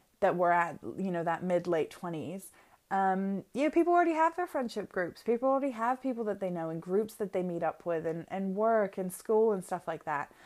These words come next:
So I, I will say it, and I will say it from the rooftops. Don't, don't just put yourself out there. Don't just join groups. It's tough and it sucks. And I felt really alone the first maybe two months. Um,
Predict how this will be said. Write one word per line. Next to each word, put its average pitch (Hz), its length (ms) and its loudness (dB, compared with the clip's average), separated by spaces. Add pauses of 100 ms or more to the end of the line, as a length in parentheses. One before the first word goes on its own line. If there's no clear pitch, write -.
(180)
So 269 240 6 (120)
I, 233 240 2
I 233 160 4
will 254 160 2
say 202 260 2
it, - 140 -4 (160)
and 190 120 -4
I 180 120 -2
will 175 100 0
say 180 180 0
it 156 80 0
from 180 120 -6
the 170 60 -4
rooftops. 165 460 -2 (140)
Don't, 214 320 0 (240)
don't 254 220 4
just 262 160 0
put 151 160 2
yourself 180 320 2
out 156 160 4
there. 170 180 2
Don't 202 200 0
just - 200 -8
join 175 240 0
groups. 165 320 -2 (240)
It's - 220 -4
tough - 460 -4 (120)
and 233 140 2
it - 120 -2
sucks. - 600 -6 (340)
And 214 240 2 (560)
I 214 160 8
felt 196 400 2
really 190 540 6
alone 151 500 -4 (260)
the 185 160 -2
first 170 680 0 (460)
maybe 202 280 4
two 180 240 -4
months. - 500 -10 (540)
Um, 175 580 -2